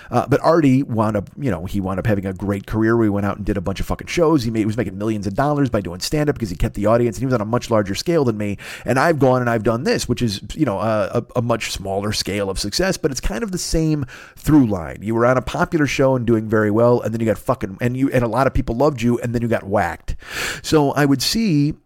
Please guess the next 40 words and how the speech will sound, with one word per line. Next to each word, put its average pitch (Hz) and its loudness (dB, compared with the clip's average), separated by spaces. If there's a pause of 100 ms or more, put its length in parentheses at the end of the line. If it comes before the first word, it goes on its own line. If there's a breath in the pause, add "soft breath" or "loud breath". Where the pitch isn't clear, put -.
(260)
myself 131 0
in 110 -2
his 113 0
situation, 113 0
because 101 0
also, 147 2
no 113 -2
matter 143 2
how 151 -2
many 214 -2
times 165 -2
he 143 -2
fucking 127 -4
stepped 120 -2
on 104 0
his 90 -6
dick, 95 0
there 107 0
were 104 0
people - -2
there 113 0
to 104 -2
pick 110 -4
him 95 -4
up 87 -4
and 92 -6
tell 107 -2
him 101 -4
how 104 -2
great 101 0
he 92 -2
was 85 -4
and 95 -4
how 101 -2
much 98 -4
they 87 -2
loved 98 0
him 87 -6
and 82 -8
stuff. 58 -6